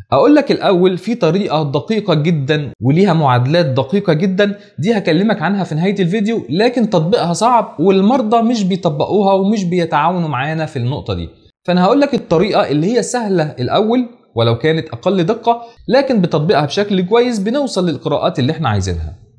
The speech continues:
لو المريض بتاعك وزنه مثلا مية وعشرين كيلو، فكمية الأنسولين اللي هيحتاجها على مدار اليوم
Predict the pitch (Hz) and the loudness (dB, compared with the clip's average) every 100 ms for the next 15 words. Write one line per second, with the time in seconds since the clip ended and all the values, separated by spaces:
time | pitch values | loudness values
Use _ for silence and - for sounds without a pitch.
0 | _ _ _ 185 254 247 214 202 185 160 | _ _ _ 2 2 4 2 2 0 0
1 | 180 180 180 151 196 165 160 180 175 160 | 2 2 0 0 0 0 0 -2 -2 0
2 | 156 165 151 113 - 127 117 78 78 - | 0 0 0 -2 -2 -2 -2 -4 -4 -12
3 | _ 165 156 185 233 302 262 233 156 170 | _ -2 2 2 2 2 2 0 -2 0
4 | 165 214 208 165 147 143 190 175 170 139 | 0 2 2 2 0 0 -2 0 2 2
5 | 131 143 170 196 208 196 262 | 2 0 2 2 2 2 0